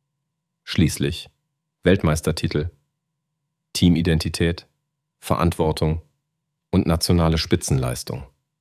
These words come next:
Der Weltmeistertitel der deutschen Nationalmannschaft wird als Höhepunkt greifbar, der nur durch kollektive Reife möglich wird. Das Thema beleuchtet, wie aus Einzelspielern ein Team mit klarer Identität entsteht.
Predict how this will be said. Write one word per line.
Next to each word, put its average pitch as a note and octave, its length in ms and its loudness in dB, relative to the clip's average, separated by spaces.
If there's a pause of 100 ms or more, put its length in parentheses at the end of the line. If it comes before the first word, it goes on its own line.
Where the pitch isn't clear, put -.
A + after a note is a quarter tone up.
(1000)
Der F#2 120 4
Weltmeistertitel F2 800 2
der E2 120 2
deutschen F2 360 2
Nationalmannschaft D#2+ 960 2
wird F2+ 140 -2
als - 280 -2
Höhepunkt F2+ 580 2
greifbar, D2+ 840 -4 (520)
der D#2 100 4
nur G2 200 6
durch F2+ 220 0
kollektive F2+ 580 0
Reife E2 280 0
möglich C#2+ 440 -2
wird. - 280 -10 (1120)
Das - 160 -4
Thema C#3+ 260 6
beleuchtet, G2 600 2
wie F2+ 100 2
aus E2+ 160 -2
Einzelspielern F2+ 800 0
ein E2 160 -2
Team A2 300 2
mit E2 200 0
klarer F2 480 0
Identität E2 600 -2
entsteht. - 560 -6